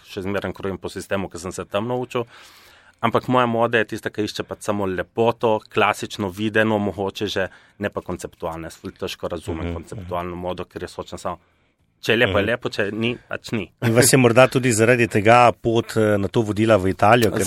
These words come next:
Speaker 1: Zagotovo,
Speaker 2: je
Speaker 1: zagotovo.
Speaker 2: ta moda
Speaker 1: Pač
Speaker 2: bolj pri srcu?
Speaker 1: Zagotovo italijanska moda, francoska moda, še zmeraj pač, eh,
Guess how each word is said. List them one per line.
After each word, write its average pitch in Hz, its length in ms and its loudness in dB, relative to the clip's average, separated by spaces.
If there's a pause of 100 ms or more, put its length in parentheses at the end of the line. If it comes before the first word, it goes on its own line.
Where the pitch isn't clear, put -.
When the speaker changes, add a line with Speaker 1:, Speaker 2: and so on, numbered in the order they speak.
(120)
Speaker 1:
Zagotovo, 95 380 4
Speaker 2:
je 95 100 0
Speaker 1:
zagotovo. 107 420 4
Speaker 2:
ta 120 160 8
moda 117 300 6
Speaker 1:
Pač - 200 2
Speaker 2:
bolj 117 220 2
pri 117 140 -2
srcu? 123 360 0 (400)
Speaker 1:
Zagotovo 113 540 0
italijanska 120 560 2
moda, 107 260 0
francoska 110 600 -4
moda, 98 260 -2
še - 160 -8
zmeraj 95 300 -4
pač, - 260 -8
eh, 113 80 -6